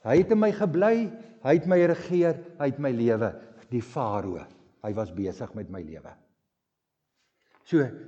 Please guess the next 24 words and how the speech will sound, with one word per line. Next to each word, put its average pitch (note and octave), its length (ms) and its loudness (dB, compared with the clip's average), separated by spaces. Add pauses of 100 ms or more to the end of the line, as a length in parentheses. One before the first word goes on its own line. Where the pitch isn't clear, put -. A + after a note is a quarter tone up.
toe D#3+ 100 2
ek C#3+ 100 -2
tot E3+ 160 2
bekering G3+ 460 2
kom, B2+ 180 -2 (300)
toe C#3 100 -6
kry C3+ 240 -2
die A#2+ 140 0
duiwel A2 540 -4 (580)
die B2+ 80 -4
trekpas. - 680 -4 (520)
Reg. C3 300 -6 (1300)
Die A#2+ 100 -10
duiwel A2 340 -4
is G#2 160 -8
uit. E2 320 -18 (1160)
Maar F3 800 2 (1200)
daar A2+ 220 -8
bly D3 340 2
in B2 80 -8
my A#2+ 160 -4
'n G2 220 -6
dubbelhartigheid G#2 920 -8
agter. - 440 -20